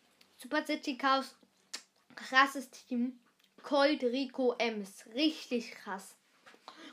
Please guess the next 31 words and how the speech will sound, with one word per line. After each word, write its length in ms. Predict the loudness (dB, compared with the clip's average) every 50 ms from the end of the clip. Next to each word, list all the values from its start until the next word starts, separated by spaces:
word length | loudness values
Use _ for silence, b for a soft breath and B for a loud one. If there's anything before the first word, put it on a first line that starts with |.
| B B
Oder 240 | -2 4 8 8 8 8
dreimal 480 | 6 6 6 8 8 8 4 2 2
Bo. 580 | 0 0 2 2 2 4 4 6 6 4 4 2 -4 _ -8
Ist 140 | -2 2
auch 260 | 4 4 4 4 2 -2
richtig 280 | -4 -4 -4 -10 -10
krass, 280 | -2 0 0 0 0 -2
wenn 120 | -2 0
ihr 140 | 0 0 0
die 100 | -2 -6
Star 360 | -8 -4 0 2 4 4 4
Power 600 | 2 2 2 4 4 4 4 4 4 4 2 0 -4 _ _ -10 -4
und 200 | -2 -2 -2 -2
Sketchet 460 | 0 0 0 0 0 -2 -10 -10 -10
habt. 240 | -12 -12 -10 -8 -8
Dann 140 | -8 -8
könnt 200 | -6 -6 -4 -2
ihr 100 | 0 -2
einfach 180 | -2 -2 -6 -10
die 100 | -10 -4
ganze 300 | -4 -2 -2 -2 -4 -6
Zeit 240 | -6 -8 -8 -6 -4
so 80 | -6
den 160 | -4 -4 -6 -4
Gegner 340 | -4 -4 -4 -4 -6 -10
so 120 | -8 -8 -8
lähmen. 480 | -6 -4 -4 -4 -4 -4 -6 -8 -12 _ _ _ b b b b b b b b -20 -20 -14 -6
Mhm. 380 | -4 -4 -4 -4 -4 -8 -10 -12 -14 _ _ _ _ _ _ _ _ -20 -20 -20 -20 -20 -18 -18 -18 -18 -20 -20 _ _ _ _ _ -20 -20 -20 _ -14 -14 -12 B B B B B B B B B B B B B B B B 2
Dann 440 | 4 6 6 6 4 2 -4 -8 -10 _ _ -20 _ _ _ _ _ _ _ _ _ _ -20 -16 -12
Robo 480 | -6 0 2 4 4 6 6 6 6
Rumble. 560 | 6 6 4 4 2 0 -2 -2 -2 -4 -4